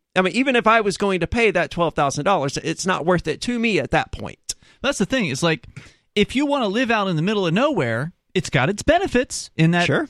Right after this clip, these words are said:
Speaker 2: your neighbors are far away. But it's also got its downsides in that you probably don't have internet access. And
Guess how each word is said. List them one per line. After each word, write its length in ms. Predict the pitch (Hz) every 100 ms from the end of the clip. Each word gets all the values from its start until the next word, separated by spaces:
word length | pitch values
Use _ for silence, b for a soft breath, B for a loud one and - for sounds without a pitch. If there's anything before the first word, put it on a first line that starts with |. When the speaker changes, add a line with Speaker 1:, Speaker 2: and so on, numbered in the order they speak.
| -
Speaker 2:
your 100 | 135
neighbors 360 | 147 262 254
are 60 | 147
far 240 | - 143
away. 440 | 202 240 302 - 160 _ _ _ _ _ _ _ _ _ _
But 140 | 196 240
it's 120 | 233
also 240 | 247 277
got 180 | 240 262
its 120 | 254
downsides 680 | - 277 339 - 151 107 110
in 160 | - 175
that 260 | 180 185 - _ _ _ _ _ -
you 140 | 156
probably 280 | 135 117 117
don't 140 | 156
have 140 | 175 220
internet 320 | 294 302 165
access. 600 | 107 107 - 82 - - - _ _ _
And 640 | 156 160 156 156 151 147